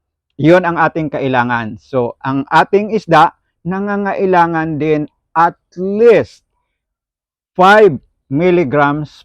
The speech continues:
per liter. At dito natin makukuha at mababasa sa ating dissolved oxygen meter. Pag wala tayong instrumento, now pwede rin. Lakasan lang natin ang aeration natin.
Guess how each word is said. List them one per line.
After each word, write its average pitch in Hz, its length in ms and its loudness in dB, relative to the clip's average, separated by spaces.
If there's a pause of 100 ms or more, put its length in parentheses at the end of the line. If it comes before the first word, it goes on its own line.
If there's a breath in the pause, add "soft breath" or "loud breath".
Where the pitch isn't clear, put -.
per 165 240 -2
liter. 135 640 0 (240)
At 131 240 -2
dito 185 560 0
natin 175 640 -2
makukuha 147 720 -4
at 151 320 -8 (240)
mababasa 143 800 -2 (180)
sa 151 380 -2
ating 147 480 -2 (400)
dissolved 175 960 0
oxygen 135 880 -4 (480)
meter. 113 640 -4 (480)
Pag 143 240 0
wala 156 320 0
tayong 180 320 -2
instrumento, 175 960 -4 (640)
now 175 340 0
pwede 135 400 0
rin. 156 400 -2
Lakasan 151 640 0
lang 208 260 -4
natin 170 460 -2
ang 175 240 -6
aeration 147 760 -2
natin. 127 640 -4